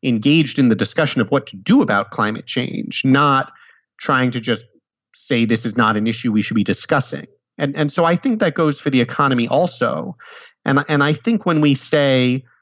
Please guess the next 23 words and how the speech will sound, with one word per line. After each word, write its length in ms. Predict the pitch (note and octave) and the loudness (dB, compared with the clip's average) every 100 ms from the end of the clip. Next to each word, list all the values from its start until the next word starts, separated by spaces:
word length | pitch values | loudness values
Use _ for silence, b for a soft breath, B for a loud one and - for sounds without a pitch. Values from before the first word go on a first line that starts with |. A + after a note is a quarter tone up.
| _ C#3 | _ -2
"Well, 200 | C#3+ C#3 | 0 2
anything 320 | D#3+ D#3+ C#3+ | 0 -2 0
government 320 | C#3 C3+ B2+ | 0 -2 -2
does 180 | B2+ A#2 | 0 -2
is, 220 | G#2+ G#2+ | -4 -10
is 120 | D3+ A2+ | -12 -4
going 160 | B2 | -2
to 40 | G#2+ | 0
be 80 | |
bad, 420 | G2+ B2 B2 B2+ A#2+ | 0 0 0 0 -4
so 120 | A2 | -6
government 340 | A#2+ A#2+ A2+ | -6 -6 -10
should 140 | - A2+ | -10 -8
do 100 | G#2 | -4
nothing," 720 | A2+ D#3+ - A2 F#2 F#2+ G#2+ _ _ - | 0 0 0 -2 -2 -8 -14 _ _ -2
we, 180 | C3 C3 | 0 2
we 140 | C3+ | 2
have 200 | A#2+ - | 2 -4
two 240 | - A#3+ G3 | -2 2 2
huge 360 | - D#3 C3+ | 2 -2 -2
problems. 480 | - A#2+ G#2+ A2+ - _ - - _ B B B - | -2 -2 -2 -6 -12 _ -20 -20 _ B B B -12
One 420 | A#2 C3+ A3+ C4 | -4 0 2 2
is 680 | F#3 C3+ A2+ G#2 G2 A2 | 2 2 4 4 0 -4